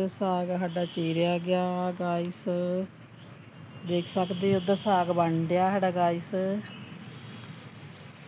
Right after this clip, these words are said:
ਤੇ ਬਾਅਦ ਵਿੱਚ ਸਾਡਾ ਬਣ ਕੇ ਸਾਗ ਤਿਆਰ ਹੋ ਜੂ, ਫਿਰ ਤੁਹਾਨੂੰ ਦਿਖਾਵਾਂ ਗਾਇਸ।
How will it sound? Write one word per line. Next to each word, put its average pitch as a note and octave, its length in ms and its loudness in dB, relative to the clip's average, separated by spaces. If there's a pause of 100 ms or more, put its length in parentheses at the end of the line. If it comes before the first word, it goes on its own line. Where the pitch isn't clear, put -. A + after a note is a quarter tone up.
(680)
ਤੇ E3 400 -2
ਬਾਅਦ E3 180 -2
ਵਿੱਚ F3+ 220 -6
ਸਾਡਾ E3+ 300 -6
ਬਣ D#3 300 -6
ਕੇ E3 180 -6
ਸਾਗ E3 360 -4
ਤਿਆਰ E3 320 -4
ਹੋ E3+ 40 -6
ਜੂ, E3 160 -6
ਫਿਰ E3+ 140 -6
ਤੁਹਾਨੂੰ E3 200 -4
ਦਿਖਾਵਾਂ D#3+ 300 -4
ਗਾਇਸ। D#3 420 -6